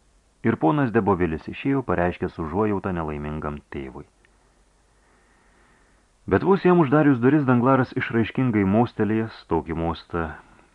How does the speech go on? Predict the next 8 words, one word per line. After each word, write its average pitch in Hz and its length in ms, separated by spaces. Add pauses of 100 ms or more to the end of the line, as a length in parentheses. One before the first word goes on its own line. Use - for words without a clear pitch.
(120)
gali 90 340
įsivaizduoti 90 580
tik 95 200
tas, 104 240
kas - 260
matė 80 300
Frederiką 90 580
vaidinantį 85 640